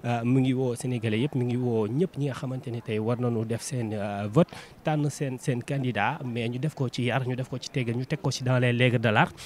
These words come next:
Mais aussi yokk na ci ni moom am na yaakaar ak xemmemteef que ni bu résultat yi génnee moom dina gagné, te tamit am, mën nañ lañ ko ko nangul, ndax tamit,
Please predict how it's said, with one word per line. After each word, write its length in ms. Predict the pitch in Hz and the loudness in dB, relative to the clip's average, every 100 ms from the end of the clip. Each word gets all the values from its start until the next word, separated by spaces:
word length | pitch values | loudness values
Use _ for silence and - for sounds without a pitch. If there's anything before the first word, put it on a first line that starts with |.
| - - | -6 2
Mais 140 | 131 | 4
aussi 220 | 165 185 | 4 4
yokk 260 | 170 175 - | 4 2 4
na 100 | 160 | 2
ci 140 | - | 2
ni 180 | 127 156 | 0 2
moom 220 | 175 139 156 | 2 0 -2
am 160 | - 156 | 0 4
na 160 | 143 131 | 4 4
yaakaar 420 | 147 165 156 147 | 4 4 4 2
ak 100 | 143 | 0
xemmemteef 480 | - 160 151 - - | 6 8 8 4 -4
que 100 | - | 0
ni 240 | 117 160 - | 2 2 0
bu 260 | 123 135 143 131 | -2 0 0 0
résultat 540 | 135 139 - 131 120 | 2 0 -2 -4 -2
yi 120 | 120 113 | -2 0
génnee 320 | 127 120 123 | 0 2 0
moom 260 | 117 117 | 2 0
dina 400 | 110 123 113 117 113 | 2 2 2 0 -2
gagné, 280 | 113 123 202 - - - | -2 0 -2 -6 -16 0
te 80 | 143 | 2
tamit 260 | 151 143 - 165 - | 4 4 2 -8 -4
am, 120 | 156 | 8
mën 260 | 151 156 170 | 12 12 12
nañ 200 | 165 151 | 12 12
lañ 120 | 143 | 10
ko 100 | 127 131 | 8 4
ko 100 | 135 | 4
nangul, 300 | 143 127 151 | 6 6 4
ndax 140 | 127 - | 2 2
tamit, 300 | 123 117 | 0 0